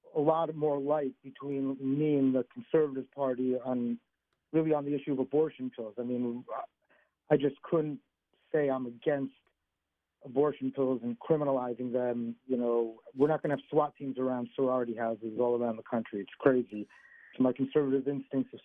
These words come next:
smaller government just overcome that. Plus, my background as a Jew, um, I don't think if rabbis were making legal systems, they would criminalize the abortion pill. They'd kinda leave that between,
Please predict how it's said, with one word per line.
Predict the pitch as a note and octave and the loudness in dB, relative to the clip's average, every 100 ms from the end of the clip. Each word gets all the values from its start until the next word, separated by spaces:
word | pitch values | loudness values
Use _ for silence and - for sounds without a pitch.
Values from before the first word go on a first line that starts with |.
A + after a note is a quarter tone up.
| _ | _
smaller | C#3+ C3+ B2+ | 0 2 0
government | C3+ C#3+ C#3 A#2+ A2+ - | 0 0 -2 -4 -6 -6
just | A#2 _ _ _ _ _ _ - | -6 _ _ _ _ _ _ -4
overcome | C3 A#2+ - D3 B2 | 0 0 2 2 2
that. | A2+ _ | -2 _
Plus, | C3+ A#2+ C3 | 0 0 -4
my | |
background | A#2 B2+ B2+ C3+ B2+ | -2 -2 0 -2 0
as | A#2+ A2+ | -2 -4
a | |
Jew, | A2+ E3 D3+ B2+ A#2 _ _ _ _ - | -2 0 2 -2 -6 _ _ _ _ -4
um, | A#2+ A#2+ A#2 A2+ - _ _ _ - | -2 0 0 -2 -6 _ _ _ -2
I | C#3+ | 0
don't | C3+ - | 0 0
think | C#3 B2 - | 0 -2 -6
if | C3+ C#3 A#2+ | -6 -2 2
rabbis | C3+ C3+ B2+ A#2+ | 2 2 -2 -2
were | |
making | B2 B2+ C3 B2+ | 0 0 0 0
legal | B2+ A#2+ - | 0 0 0
systems, | - - B2 A#2+ A2+ | -2 -2 -6 -6 -2
they | B2+ | -4
would | A2+ - - | -4 -6 -2
criminalize | D3 C3+ B2 A#2+ A2+ | 2 2 2 -2 -2
the | A#2+ | -2
abortion | A#2 C3 B2+ A2+ - | 0 0 -2 -6 -10
pill. | G#2+ | -6
They'd | A2 - | -4 -2
kinda | - C3 | 2 2
leave | B2 B2 A#2 | 2 0 0
that | A#2 - | -2 -4
between, | - B2+ A#2 A2+ | -6 -2 0 0